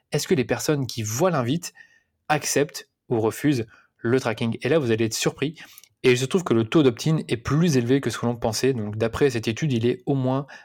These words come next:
à quarante et un pour cent. Et c'est une moyenne pondérée pour ceux qui veulent des détails, des détails. Donc, ça veut dire que, euh, quasiment une personne sur deux accepte,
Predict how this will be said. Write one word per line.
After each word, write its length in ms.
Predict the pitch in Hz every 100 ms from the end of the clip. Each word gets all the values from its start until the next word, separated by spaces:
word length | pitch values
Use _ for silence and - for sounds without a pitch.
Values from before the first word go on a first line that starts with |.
| _
à 120 | -
quarante 480 | 113 - 147 131 117
et 20 |
un 240 | 120 117 113 _
pour 160 | 117
cent. 280 | - 135 196 - _ _
Et 60 | 120
c'est 160 | 113
une 80 | 120
moyenne 240 | 120 135
pondérée 320 | 131 113 117 135
pour 140 | 113
ceux 100 | 139
qui 140 | 131
veulent 100 | 123
des 100 | 117
détails, 300 | 107 107 143 151
des 200 | 208 113
détails. 340 | 107 110 175 175 - - -
Donc, 120 | 120
ça 100 | -
veut 100 | 175
dire 220 | 117 156 -
que, 280 | 123 139 - _ - - - _ -
euh, 260 | 107 104 107
quasiment 500 | - 156 123 127 139 -
une 120 | 131
personne 300 | 120 110 131
sur 240 | - 113
deux 300 | 107 120 - _
accepte, 600 | 123 131 - 120 - -